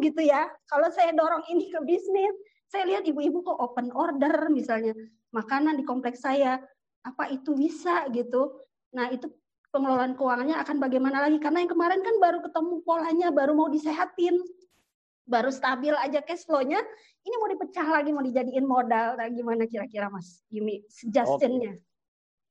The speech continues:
Speaker 1: Mohon maaf nih,
Speaker 2: Hmm.
Speaker 1: ibu-ibu banget nih saya pertanyaannya.
Speaker 2: Oh, seneng banget. Jadi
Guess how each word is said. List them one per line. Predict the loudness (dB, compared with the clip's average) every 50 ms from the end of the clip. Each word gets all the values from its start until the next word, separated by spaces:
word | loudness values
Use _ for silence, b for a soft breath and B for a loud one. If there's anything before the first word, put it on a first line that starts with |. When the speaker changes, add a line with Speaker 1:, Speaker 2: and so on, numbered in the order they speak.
| -2 0
Speaker 1:
Mohon | 2 2 2 2
maaf | 2 0 -2 -2 -2 -2 -2
nih, | 0 2 2 2 2
Speaker 2:
Hmm. | 2 2 2
Speaker 1:
ibu-ibu | 2 2 2 2 2 4
banget | 4 4 4 2 2 -2 -4
nih | -4 -4 -4
saya | -4 -4 -2 -2 -2
pertanyaannya. | -4 -4 -6 -6 -4 -4 -4 -4 -4 -6 -6 -6 -6 -8 -10 -14 _ _ _
Speaker 2:
Oh, | 2 2 2 2 2
seneng | 0 -2 0 0 0 0
banget. | 2 2 2 2 2 0 -2 -2 -6 _ _
Jadi | -6 -4 -2 -2 -2 -2 -4 -8